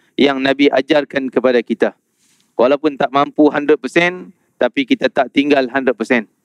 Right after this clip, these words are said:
Kita buatlah beberapa persen yang kita mampu buat, ya. Ah, itu tujuan kita baca kisah-kisah Nabi dan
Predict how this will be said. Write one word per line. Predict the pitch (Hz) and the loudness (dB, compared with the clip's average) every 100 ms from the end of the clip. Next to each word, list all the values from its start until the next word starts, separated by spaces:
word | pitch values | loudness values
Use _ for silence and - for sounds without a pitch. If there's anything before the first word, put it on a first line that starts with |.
| _ _ - _ | _ _ -20 _
Kita | - 123 127 | 0 0 2
buatlah | 143 135 139 123 | 0 0 -2 0
beberapa | 127 139 123 131 | 0 0 0 -2
persen | 139 131 156 139 | -2 -2 -2 0
yang | 135 | 0
kita | 131 127 131 | 0 0 0
mampu | 131 120 113 | 0 0 0
buat, | 123 - _ _ - | -2 -4 _ _ -2
ya. | 117 170 _ _ _ _ _ _ _ _ _ _ - - - - - - | -2 -2 _ _ _ _ _ _ _ _ _ _ -18 -16 -16 -16 -10 -2
Ah, | 123 | 0
itu | 135 - 160 | 0 2 0
tujuan | - 147 151 160 139 | 2 2 4 2 2
kita | 127 135 143 | -2 0 2
baca | 131 139 139 | 0 0 -2
kisah-kisah | 131 135 131 131 - 131 | 0 0 0 0 0 -2
Nabi | 131 135 175 180 _ _ _ | 0 0 -2 -4 _ _ _
dan | 113 139 131 | 0 0 0